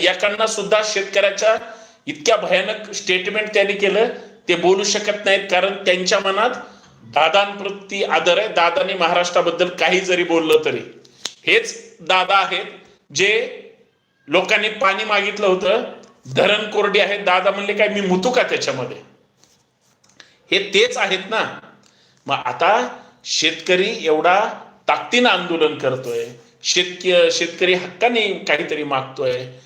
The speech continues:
शेतकऱ्याच्या हक्काचं सरकारनं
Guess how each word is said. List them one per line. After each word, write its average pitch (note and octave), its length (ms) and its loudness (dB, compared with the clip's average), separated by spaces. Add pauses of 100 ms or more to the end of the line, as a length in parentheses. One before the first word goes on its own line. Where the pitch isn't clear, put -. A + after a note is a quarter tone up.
(140)
शेतकऱ्याच्या F#3+ 680 2
हक्काचं G3 680 0 (280)
सरकारनं G3 560 0